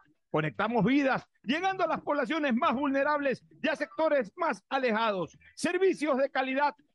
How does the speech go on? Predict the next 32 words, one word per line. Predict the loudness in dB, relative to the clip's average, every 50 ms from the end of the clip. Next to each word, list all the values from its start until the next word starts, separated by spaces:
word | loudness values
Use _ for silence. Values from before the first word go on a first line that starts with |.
| _
que | _ 0
devuelven | 2 2 2 2 0 0 0 0 0 0
recursos | 0 -2 -2 0 2 2 2 2 2 0 0 0
al | 0 0 -4 -2
país | -2 -2 0 2 2 0 0 -2 _ -20 -4
para | _ 0 2 2 0
convertirlos | 0 2 2 2 2 2 -2 -2 0 2 0 0 2
en | 0 -2 -2
proyectos | -4 -2 0 0 2 2 2 0 -2 -2 -2 -2 -2 -2 _ _ _ _
que | -2 -2 0
mejoran | 2 2 4 4 4 4 2 2 2
las | 0 -2 -2 -2
condiciones | -2 0 0 0 0 0 0 2 2 2 2 2 2
de | 2 2 2
vida | 4 2 2 4 4 4 4
de | 4 4
los | 2 0 -2
ciudadanos. | 0 0 0 2 2 2 0 0 0 0 0 -2 -4 -8 _ -14 _
Nuestra | -2 0 0 0 0 -2 -2 -2
visión | -2 -2 -2 -2 -2 -2 -2
social | -4 -4 -2 -2 0 2 2 0 0 -2 -6 _ _ _
es | 0 0 0 -2 _
crecer | _ -2 -2 -2 0 0 0 2 2 2
e | 2 2 2
innovar | 2 0 0 2 2 2 2 2 2 2 0 -2 -4 -6 _ _ _ _ _
constantemente | 0 0 0 0 0 2 2 2 2 2 0 -2 0 0 2 0 0 0 0 -2 -2
con | 0 0 0 0
transparencia, | 0 -2 -2 -2 -4 -6 -6 -4 0 0 0 0 -2 -4 -4 -2 -2 0 2 2
eficiencia | 0 -2 -2 -6 -6 -2 -2 -2 0 0 0 0 -2 -2
y, | -2
sobre | -2 -2 -2 -2 -2
todo, | 2 4 4 6 6 4 4 2 0